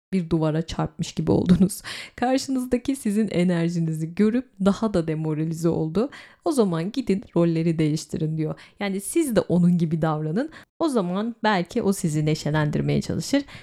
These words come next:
Bazen karşınızdaki size şikayetle, eleştiriyle, topla, tüfekle gelir. O zaman deyin ki, "Evet ya, bence de haklısın ya." deyin.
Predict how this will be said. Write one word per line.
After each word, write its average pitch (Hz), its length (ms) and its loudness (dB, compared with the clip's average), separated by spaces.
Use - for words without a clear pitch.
Bazen 277 500 4
karşınızdaki 262 840 -4
size 226 500 0
şikayetle, 208 1000 0
eleştiriyle, 220 840 2
topla, 185 500 0
tüfekle - 460 2
gelir. - 380 -4
O 285 100 0
zaman 196 420 0
deyin 233 200 -4
ki, - 260 -14
"Evet 427 420 0
ya, 233 340 2
bence 311 360 -4
de 220 60 0
haklısın 294 580 -4
ya." 196 400 4
deyin. 196 200 2